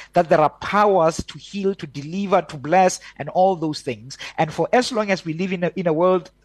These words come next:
of, of that nature, we cannot slack on the fact that Jesus Christ is able to heal, to deliver,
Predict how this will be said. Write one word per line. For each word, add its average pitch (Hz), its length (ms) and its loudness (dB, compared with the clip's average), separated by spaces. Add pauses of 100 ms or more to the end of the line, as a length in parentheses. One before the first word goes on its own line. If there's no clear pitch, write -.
(160)
of, 151 160 0
of 139 140 -4
that 170 200 0
nature, 208 480 -2 (360)
we 165 200 -4 (120)
cannot 226 320 -2
slack - 760 0
on 170 320 -2 (380)
the 143 100 2
fact - 580 0
that 151 180 0
Jesus 185 440 -2
Christ 135 540 -2
is 160 240 -6 (840)
able 165 640 0 (320)
to 170 100 -6
heal, 220 380 0
to - 140 -6
deliver, 185 460 0